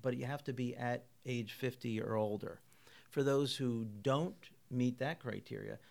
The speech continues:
there are other ways. Um, Costco in particular is one group that sells a form of dental insurance. It's very, very inexpensive.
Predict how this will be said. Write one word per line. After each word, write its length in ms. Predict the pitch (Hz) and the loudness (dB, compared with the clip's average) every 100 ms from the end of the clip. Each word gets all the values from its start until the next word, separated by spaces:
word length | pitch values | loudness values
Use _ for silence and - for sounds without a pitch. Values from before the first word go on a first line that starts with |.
| - | -4
there 140 | 156 | 0
are 240 | 165 160 147 | 2 4 2
other 200 | 139 123 | 2 0
ways. 440 | 107 101 127 - - | -2 -8 -8 -12 -6
Um, 260 | 117 113 | -4 -4
Costco 560 | 113 - 151 143 127 120 | -4 -4 -4 -2 -2 0
in 80 | 113 | -2
particular 520 | 117 135 131 113 104 | -6 -8 -6 -4 -4
is 240 | - 110 | -4 -8
one 300 | 107 120 151 | -4 -2 0
group 260 | 147 113 107 - - - | 0 0 -2 -6 -18 -6
that 180 | 160 156 | -4 -2
sells 320 | 190 196 151 | 0 2 0
a 60 | |
form 280 | 131 143 135 | -2 -2 -2
of 120 | 139 | -4
dental 360 | 143 180 180 123 | -4 -4 -4 -4
insurance. 520 | 104 98 107 98 95 | -4 -6 -6 -8 -8
It's 140 | 113 104 | -10 -8
very, 500 | 104 107 139 170 160 | -8 -2 0 0 -2
very 320 | 131 113 110 | 0 0 0
inexpensive. 720 | 104 - - 165 175 185 165 | -2 -4 -2 0 0 -2 -4